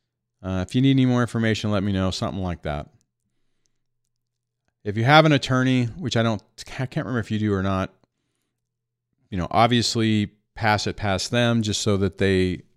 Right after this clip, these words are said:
are, make sure you're not making any mistakes. And do it that way. I mean, but what you don't wanna do is you wanna keep it as short and simple as possible.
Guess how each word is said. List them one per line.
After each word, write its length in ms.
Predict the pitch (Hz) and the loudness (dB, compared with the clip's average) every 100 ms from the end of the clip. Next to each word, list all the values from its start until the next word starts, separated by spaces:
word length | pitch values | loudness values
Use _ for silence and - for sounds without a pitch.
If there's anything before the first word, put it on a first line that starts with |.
| - | -10
are, 460 | 95 90 90 82 - _ _ - | -4 -2 -4 -6 -12 _ _ -6
make 160 | 113 | -4
sure 140 | - 107 | 0 0
you're 80 | 101 | 2
not 160 | 90 | 0
making 280 | 98 92 95 | -2 -2 -4
any 120 | 85 | -2
mistakes. 640 | 82 - - 101 98 - - _ _ _ _ _ _ _ _ _ _ _ 214 _ _ _ _ - - - - _ _ _ _ - | -2 -4 -2 -2 -2 -6 -14 _ _ _ _ _ _ _ _ _ _ _ _ _ _ _ _ -20 -20 -20 -20 _ _ _ _ 0
And 480 | 156 170 180 180 - 147 | 4 6 4 2 -2 -4
do 220 | 127 165 | 4 6
it 140 | 180 143 | 6 6
that 260 | 139 185 | 4 4
way. 300 | 98 80 - - - - | 0 -4 -6 -10 -18 -8
I 100 | 117 | 0
mean, 200 | 127 123 | 2 4
but 160 | 135 123 | 4 4
what 180 | 147 | 4
you 140 | 147 135 | 4 4
don't 260 | 135 156 | 4 4
wanna 240 | - 156 147 | 2 2 4
do 380 | 127 127 127 - | 4 6 4 2
is 180 | 113 110 | 0 2
you 120 | 117 | 2
wanna 320 | 123 120 110 | 2 2 0
keep 420 | - - 135 123 | -4 0 0 2
it 220 | 123 110 _ - | 0 -2 _ -6
as 140 | 113 104 | -4 -2
short 480 | - 139 131 147 - | -2 2 4 2 0
and 160 | 127 | -4
simple 420 | - 131 120 123 | 0 -2 0 -2
as 120 | 123 - | -2 -2
possible. 760 | 110 101 92 101 87 90 101 | 2 2 2 -2 -2 -4 -6